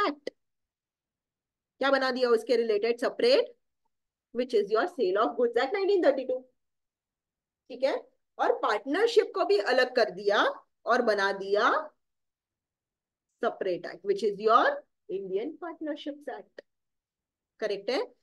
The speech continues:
So अब जो Indian contract में हम पढ़ते हैं वो सिर्फ दो चीजें, एक है तुम्हारा general principle, दूसरा है तुम्हारा, समझ में आया? ये दो को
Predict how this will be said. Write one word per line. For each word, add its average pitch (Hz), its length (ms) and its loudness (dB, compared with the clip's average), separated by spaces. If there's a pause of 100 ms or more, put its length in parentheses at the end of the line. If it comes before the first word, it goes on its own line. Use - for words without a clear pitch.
(180)
So 330 100 2 (140)
अब 294 300 6 (440)
जो 285 100 4
Indian 254 500 0
contract 233 420 -6
में - 80 -8
हम 220 240 -12
पढ़ते 190 260 -8
हैं 220 80 -4
वो 214 180 0
सिर्फ 403 400 0 (300)
दो 196 280 8 (100)
चीजें, 170 380 -14 (220)
एक 208 240 0
है 226 120 0
तुम्हारा 220 440 2 (480)
general 202 300 -2
principle, 285 600 0 (120)
दूसरा 208 360 -6
है 202 200 -4
तुम्हारा, 190 340 -2 (3000)
समझ 180 220 -6
में 196 100 -6
आया? 208 220 0 (320)
ये 226 220 6
दो 202 220 4
को 262 540 4